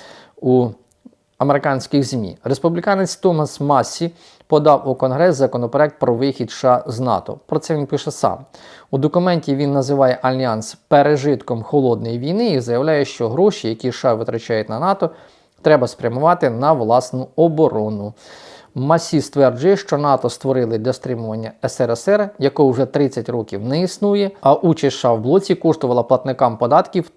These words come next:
трильйони доларів. Ну, справді, американці витратили на оборонку шалені кошти в порівнянні з європейцями, та навіть і порівнювати це не варто, бо це в сотні разів більше.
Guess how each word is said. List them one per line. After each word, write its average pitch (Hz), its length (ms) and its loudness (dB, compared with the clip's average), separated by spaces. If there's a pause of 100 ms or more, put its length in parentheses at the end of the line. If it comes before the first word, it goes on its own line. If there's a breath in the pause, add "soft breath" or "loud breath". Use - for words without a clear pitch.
трильйони 131 560 2
доларів. 95 360 -8 (400 loud breath)
Ну, 226 120 2
справді, 104 540 0
американці 131 540 -2
витратили 123 480 0
на 113 100 -4
оборонку 117 640 -6
шалені 101 460 -4
кошти - 360 -16
в - 40 -14
порівнянні 120 640 -6
з 107 120 -10
європейцями, 123 720 -6 (260 loud breath)
та - 120 0
навіть 117 320 -4
і 117 40 -8
порівнювати 110 640 -4 (180)
це 127 220 -6
не 127 120 -4
варто, - 400 -10 (320 soft breath)
бо 120 120 -2
це 123 140 -4
в - 80 -10
сотні 120 440 -4
разів 98 280 -8
більше. 90 340 -16